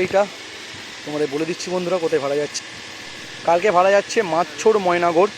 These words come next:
এটা হলো সুলতানপুরের দিকে, এটা দেবীপুর সুলতানপুর ওই সাইডে। আহ, দেখতে পাচ্ছ বন্ধুরা নাম লেখার কাজ এই কমপ্লিট হয়েছে, নাম লিখছে এখন এই মুহূর্তে অল্প,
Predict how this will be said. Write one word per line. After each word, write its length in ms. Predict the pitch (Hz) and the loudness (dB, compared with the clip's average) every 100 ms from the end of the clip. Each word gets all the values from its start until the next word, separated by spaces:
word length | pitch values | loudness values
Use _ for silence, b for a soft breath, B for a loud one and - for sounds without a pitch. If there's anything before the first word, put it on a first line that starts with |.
| - | -2
এটা 120 | 160 | 0
হলো 140 | 165 165 - | 2 0 0
সুলতানপুরের 600 | 190 175 190 185 185 165 | 0 2 0 2 0 0
দিকে, 200 | 160 160 214 - - - - | 0 2 0 -2 -16 -16 -8
এটা 180 | 151 160 | 0 2
দেবীপুর 380 | 147 165 190 190 | 2 2 0 -2
সুলতানপুর 420 | 180 175 175 175 190 | -2 -2 0 2 0
ওই 120 | 160 | 2
সাইডে। 340 | 185 175 170 | 4 4 4
আহ, 760 | 220 - - - - - 151 147 | 0 -2 -16 -16 -16 -12 -8 -4
দেখতে 240 | 147 - | -4 -2
পাচ্ছ 160 | 180 175 | -2 -2
বন্ধুরা 300 | 175 175 170 190 - | -4 -2 0 -2 -6
নাম 200 | 151 139 | -8 -6
লেখার 220 | 147 147 | -6 -4
কাজ 120 | 151 147 | -4 -4
এই 120 | 156 156 | -8 -6
কমপ্লিট 360 | 147 143 147 - | -8 -6 -8 -8
হয়েছে, 320 | 131 151 147 202 - - - - - - 147 | -6 -6 -4 -8 -8 -16 -16 -16 -18 -14 -8
নাম 200 | 143 151 | -6 -6
লিখছে 340 | 147 151 - 175 | -8 -10 -6 -6
এখন 200 | 151 160 | -4 -6
এই 120 | 151 | -6
মুহূর্তে 320 | 147 147 165 | -8 -8 -6
অল্প, 220 | 151 135 | -6 -6